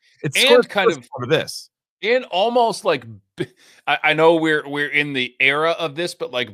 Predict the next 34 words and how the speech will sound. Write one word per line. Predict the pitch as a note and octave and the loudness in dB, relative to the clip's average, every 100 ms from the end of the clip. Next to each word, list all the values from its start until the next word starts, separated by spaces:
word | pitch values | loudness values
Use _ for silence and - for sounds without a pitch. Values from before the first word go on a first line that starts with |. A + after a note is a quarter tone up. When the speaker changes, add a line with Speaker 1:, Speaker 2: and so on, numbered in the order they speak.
| - | -8
Speaker 2:
building | C#3 D#3 F3 E3 D3+ | 2 6 6 4 0
a | C3 | -2
universe, | A#2+ D3 A#2 D#2+ - - _ | -4 -4 -6 -8 -18 -20 _
like, | A2+ G#2 _ | -14 -14 _
building | C#3 D#3 D#3+ G2+ E2 - | -2 0 -2 -6 -6 -8
or, | C3+ - | -12 -10
or | C#3+ | -14
where | B2+ C3+ C3 B2+ B2 - _ _ _ _ _ _ _ _ _ | -4 2 4 4 2 -4 _ _ _ _ _ _ _ _ _
this | A2+ D3+ | -6 -6
is | D3+ B2 | -4 -6
scalable | - - E3+ D3 G#2 F#2 - _ | -4 0 2 2 0 -4 -12 _
now, | G2+ G2+ D#2+ _ | -14 -12 -12 _
where | A#2+ B2+ | -10 -6
we | C#3+ | -6
can | D3 C#3 | -6 -8
bring | A#2 C#3 C#3+ | -4 -4 0
in, | C#3 C#3 A2+ G#2+ | 0 0 -4 -10
I | |
mean, | A2+ A2+ _ _ _ _ _ - | -12 -14 _ _ _ _ _ -6
I, | C#3 | -2
I, | C#3+ D#3 C#3+ | 0 0 0
I | D3 | -4
forgot | - D3+ E3 G3 - _ _ _ - | -6 -2 0 0 -4 _ _ _ -12
at | C#3 | -12
last | C3+ C3+ C3 - | -4 -4 -4 -4
count | C3+ G#2+ | -6 -6
how | - C#3+ | -4 -2
many | D3+ D3+ | -2 -6
Mortal | C3 B2 B2+ | -4 -4 -2
Kombat | A#2 A#2 A2+ A2+ G2+ | -4 -6 -4 -6 -6
characters | - A2+ G#2+ A2 F#2+ | -8 -8 -8 -16 -8
there | G#2+ | -8
have | F#2+ F#2+ F2 - | -6 -8 -10 -8
been, | G2+ A2+ E3+ | -6 -6 -10